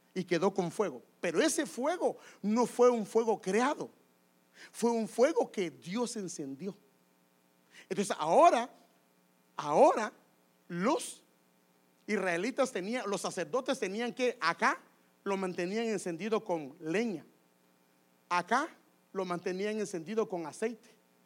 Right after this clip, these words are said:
acá lo mantenían encendido con carbones encendidos. O sea que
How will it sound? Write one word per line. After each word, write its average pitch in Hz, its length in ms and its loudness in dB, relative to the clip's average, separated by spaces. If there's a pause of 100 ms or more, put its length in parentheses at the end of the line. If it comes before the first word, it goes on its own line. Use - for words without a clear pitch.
(440)
acá 202 480 -2 (120)
lo 180 180 -4
mantenían 175 540 -4
encendido 190 640 -4 (360)
con 170 200 -4
carbones 185 600 -6
encendidos. 151 800 -12 (880)
O 160 80 -8
sea 226 220 0
que 185 360 -4